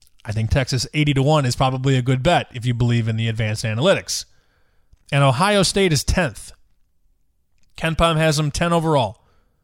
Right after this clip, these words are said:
Superbook has Ohio State eighty to one. Where am I, Illini? Eighteenth at ken pom dot com. Illinois, though, has been bet and bet and bet. They are twenty-five to one to win the national championship.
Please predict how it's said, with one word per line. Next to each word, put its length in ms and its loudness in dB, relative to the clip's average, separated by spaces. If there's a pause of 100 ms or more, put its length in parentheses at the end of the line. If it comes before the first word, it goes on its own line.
(760)
Superbook 480 0
has 460 2
Ohio 280 2
State 380 -2
eighty 260 0
to 80 2
one. 460 -6 (680)
Where 240 4
am 100 2
I, 140 2
Illini? 520 2
Eighteenth 840 -4 (720)
at 160 -4
ken 220 2
pom 260 2
dot 240 0
com. 360 -4 (1080)
Illinois, 440 4
though, 140 2
has 120 0
been 160 -2
bet 300 2
and 160 -2
bet 260 2
and 160 -4
bet. 260 2
They 120 2
are 80 2
twenty-five 600 -2
to 80 0
one 220 2
to 60 2
win 100 0
the 80 0
national 380 0
championship. 680 -4